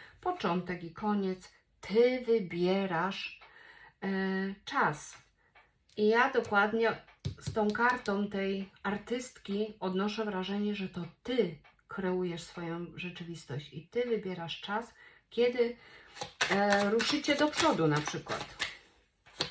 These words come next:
Co by nam spadło?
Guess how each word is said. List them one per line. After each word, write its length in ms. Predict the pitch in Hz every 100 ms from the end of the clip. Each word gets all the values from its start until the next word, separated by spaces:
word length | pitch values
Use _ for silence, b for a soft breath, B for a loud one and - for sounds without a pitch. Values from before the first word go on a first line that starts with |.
| - - - - - - - - - - - - - - - - - - - - - - - - - - 143 139 139
Co 60 | -
by 140 | 202
nam 180 | 202 208
spadło? 580 | - - 214 214 262